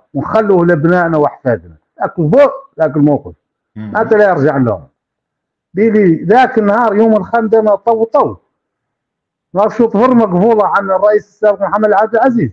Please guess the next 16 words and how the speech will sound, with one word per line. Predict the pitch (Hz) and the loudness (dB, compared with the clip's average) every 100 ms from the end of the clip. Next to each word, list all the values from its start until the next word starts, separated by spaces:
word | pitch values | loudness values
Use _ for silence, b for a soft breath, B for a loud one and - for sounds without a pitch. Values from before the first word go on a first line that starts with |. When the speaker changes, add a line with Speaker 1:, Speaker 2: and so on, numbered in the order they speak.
| _ _ 131 | _ _ -4
Speaker 1:
ما | 160 | -2
أجبر | 202 175 196 | -2 -2 -2
ما | 185 | 0
هو | 180 | 2
ذاك | 185 175 175 | 2 0 -2
قربي | - 180 151 160 | -2 -2 0 0
اللي | 151 | 0
عندنا | 131 135 127 | 0 -2 -4
إحنا. | 120 107 _ _ _ _ _ _ _ _ _ _ _ _ _ _ _ _ _ _ _ _ _ _ _ _ _ _ _ _ _ _ _ _ _ _ | -8 -12 _ _ _ _ _ _ _ _ _ _ _ _ _ _ _ _ _ _ _ _ _ _ _ _ _ _ _ _ _ _ _ _ _ _
ما | 131 220 | -4 -2
ينفع | 208 196 175 | 0 0 -2
في | 185 | -4
شيء | - 165 | -4 -2
ذاك، | 208 190 | -2 -2
ذاك | 135 - | -6 -8
هو. | 82 | -18